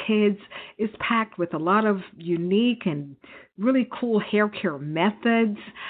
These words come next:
Uh, there are just some nice chapters in there that just give you some, that gives you some tips and suggestions of how to deal with kids who have thick, curly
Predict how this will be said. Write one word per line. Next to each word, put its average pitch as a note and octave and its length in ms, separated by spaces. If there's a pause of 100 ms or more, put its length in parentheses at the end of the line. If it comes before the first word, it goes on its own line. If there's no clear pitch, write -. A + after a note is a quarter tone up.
(200)
Uh, E3+ 420 (120)
there C4 120
are - 20
just E4 320
some F#3+ 180
nice G#3 320
chapters G3 460
in F#3 180
there E3+ 400
that D#3 320 (200)
just F#3+ 200
give A#3+ 160
you B3 100 (100)
some, G#3 240
that F3+ 220
gives C#4 220
you C4 160
some D3+ 120 (120)
tips C4+ 300
and D#3+ 180
suggestions A3+ 800 (480)
of A3 180 (140)
how D4 500 (220)
to B3 440 (440)
deal G3 300
with C4 200 (120)
kids G#3 280 (100)
who G#3+ 120
have F3 240 (220)
thick, - 180 (460)
curly A3 440